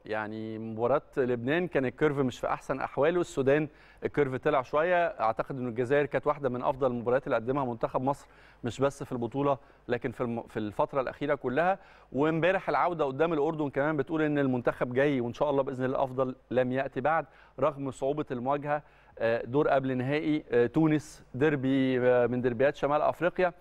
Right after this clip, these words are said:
خلينا نتكلم أكتر عن مشوار المنتخب ومرحلة مستر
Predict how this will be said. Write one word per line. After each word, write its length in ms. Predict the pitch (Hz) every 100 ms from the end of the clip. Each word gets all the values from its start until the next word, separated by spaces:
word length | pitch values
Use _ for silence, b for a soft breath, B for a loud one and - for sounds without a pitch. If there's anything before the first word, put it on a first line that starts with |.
| B -
خلينا 320 | 143 143 156
نتكلم 360 | - 156 151 135
أكتر 240 | 151 147
عن 160 | 127 123
مشوار 220 | - 143
المنتخب 520 | 135 120 160 160 143 -
ومرحلة 1120 | 120 120 131 143 135 139 127 127 - 151 151
مستر 320 | 143 139 -